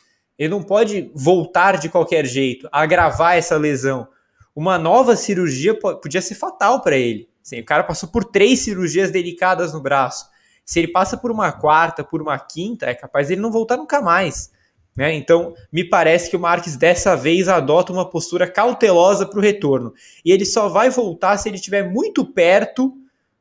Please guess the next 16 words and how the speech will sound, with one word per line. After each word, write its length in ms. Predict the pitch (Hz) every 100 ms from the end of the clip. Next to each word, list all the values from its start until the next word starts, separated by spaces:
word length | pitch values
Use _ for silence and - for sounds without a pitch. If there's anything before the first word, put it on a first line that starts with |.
| _ _
do 140 | 170
cem 220 | 185 214 202
por 160 | 233
cento. 500 | - 160 147 117 131 _ _ -
E 80 |
estando 420 | 185 - 214 262 247
muito 280 | 214 202
perto 260 | 196 190 185
do 80 | 160
cem 180 | 180 170
por 140 | 170
cento, 220 | 190 190
ele 100 | 196
é 40 | 196
completamente 720 | 202 - 202 202 190 190 196
imbatível. 560 | 180 160 - 120 101